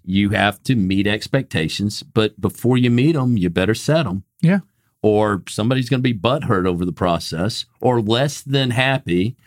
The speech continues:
Speaker 1: or less than just thinking you're the, you know, a guy that they wanna continue to do business or a gal that they wanna continue,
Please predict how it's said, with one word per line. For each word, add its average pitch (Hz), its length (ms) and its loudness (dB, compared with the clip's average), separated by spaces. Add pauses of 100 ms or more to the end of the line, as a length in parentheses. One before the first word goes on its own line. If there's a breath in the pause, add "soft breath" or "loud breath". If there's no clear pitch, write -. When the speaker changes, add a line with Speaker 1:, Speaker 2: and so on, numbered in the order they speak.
(180 soft breath)
Speaker 1:
or 98 140 0
less 113 280 0
than 113 440 -2 (300 soft breath)
just - 320 -4 (500)
thinking 123 340 0
you're 113 180 2
the, 101 340 0
you 104 180 0
know, 98 260 0 (180)
a 92 100 -2
guy 98 200 2
that 107 140 -2
they 110 100 0
wanna 104 180 -2
continue 98 420 0
to 85 100 -2
do 90 160 2
business 85 420 -2
or 107 120 2
a 104 40 0
gal 90 300 0
that 101 120 -2
they 101 100 -2
wanna 95 180 0
continue, 107 380 -2